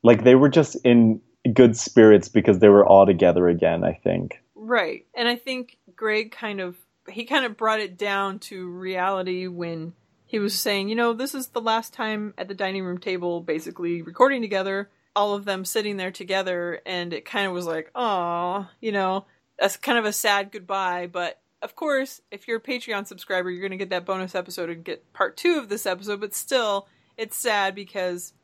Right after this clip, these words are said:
Speaker 2: because it's all ending, you know, and with Greg leaving first, it sucked. And now, now the other half of the group's <laughs> gone, is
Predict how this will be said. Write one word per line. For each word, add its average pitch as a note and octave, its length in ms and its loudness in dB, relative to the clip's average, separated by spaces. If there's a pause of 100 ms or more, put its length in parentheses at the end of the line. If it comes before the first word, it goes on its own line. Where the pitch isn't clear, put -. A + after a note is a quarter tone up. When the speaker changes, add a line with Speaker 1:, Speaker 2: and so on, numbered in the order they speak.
Speaker 2:
because B3+ 240 -6
it's A3+ 140 -8
all A3 180 -2
ending, F3 480 -10
you G#3 160 -8
know, F#3+ 180 -2
and G#3 80 -6
with G#3+ 160 -4
Greg G#3+ 280 -4
leaving G#3 300 -10
first, F#3+ 400 -10
it - 80 -16
sucked. F#3+ 360 -6
And F3+ 120 -10
now, F3 480 -8 (200)
now G#3 160 -4
the G#3+ 140 0
other A3 180 -4
half F#3+ 240 -4
of F#3+ 60 -18
the G#3 80 -12
group's G3+ 300 -10
<laughs> - 140 -16
gone, A3 140 -6 (180)
is A3 220 -8